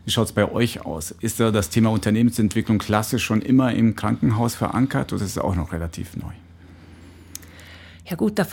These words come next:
Speaker 2: da fragst du die Falsche. Ich bin tatsächlich ja auch erst seit, ähm, einigen Jahren in, im Spitalwesen.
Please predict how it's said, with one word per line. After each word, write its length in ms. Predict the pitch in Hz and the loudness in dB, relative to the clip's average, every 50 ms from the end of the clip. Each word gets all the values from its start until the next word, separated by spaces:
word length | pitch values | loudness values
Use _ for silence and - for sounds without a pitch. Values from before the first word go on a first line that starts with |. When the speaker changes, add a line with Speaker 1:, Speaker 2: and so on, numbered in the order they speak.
| - - | -6 -4
Speaker 2:
da 140 | - 196 180 | -4 -4 -2
fragst 320 | - 202 196 208 208 - | 0 2 0 0 0 -2
du 40 | 202 | -2
die 80 | 185 165 | -2 0
Falsche. 340 | - 175 175 196 220 - 240 | 2 2 2 2 2 2 0
Ich 140 | 220 - | 0 2
bin 100 | - 214 | 2 0
tatsächlich 500 | 185 - 180 175 - 196 185 190 - - | 0 0 0 0 0 0 0 0 0 2
ja 180 | - 160 - 180 | 2 4 4 4
auch 100 | 202 - - - | 4 2 0 -2
erst 280 | - 202 196 196 - | 0 0 0 0 2
seit, 320 | - 202 190 185 190 - - | 2 2 4 2 2 0 0
ähm, 440 | 180 175 180 175 175 175 175 165 - - - - - 196 208 - | 0 0 0 0 -2 -2 -4 -8 -10 -14 -20 -18 -14 -12 -6 -2
einigen 380 | 175 180 185 190 180 180 175 | 0 2 2 4 4 4 4
Jahren 460 | 170 156 156 185 214 220 220 220 214 | 4 6 6 6 6 4 4 2 0
in, 400 | - 202 196 202 202 202 208 190 | 0 0 0 0 0 0 0 0
im 220 | 196 196 202 202 202 | 0 0 0 -2 -2
Spitalwesen. 840 | 202 - - - - 202 196 196 202 196 196 202 202 208 208 208 | -4 -6 -10 -6 -4 -2 0 0 0 0 0 0 0 -2 -2 -2